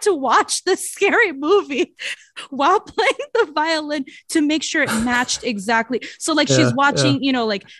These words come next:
Speaker 1: their acting and their feelings so that she can then interpret, like, how she's
Speaker 2: Right.
Speaker 1: going to play, like, this one lick.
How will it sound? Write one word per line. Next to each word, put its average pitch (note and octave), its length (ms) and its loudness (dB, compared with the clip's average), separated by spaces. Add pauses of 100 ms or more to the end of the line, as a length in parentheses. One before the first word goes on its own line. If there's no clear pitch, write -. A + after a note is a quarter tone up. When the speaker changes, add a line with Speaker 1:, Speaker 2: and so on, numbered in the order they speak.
(120)
Speaker 1:
their A#3+ 260 2
acting A#3 380 -4
and G3+ 140 -6
their A3+ 160 -2
feelings A#3 400 -4
so A3 80 -6
that G3 160 -4
she - 160 -2
can G#3 200 2
then G#3+ 160 2
interpret, G#3 560 0
like, F#3 140 -4
how G3 160 0
she's B2+ 140 2
Speaker 2:
Right. A2+ 160 2
Speaker 1:
going G3+ 160 0
to G3 80 0
play, G#3 240 -2
like, F#3+ 180 -4
this G3 160 -8
one G3 240 -2
lick. F#3+ 320 -2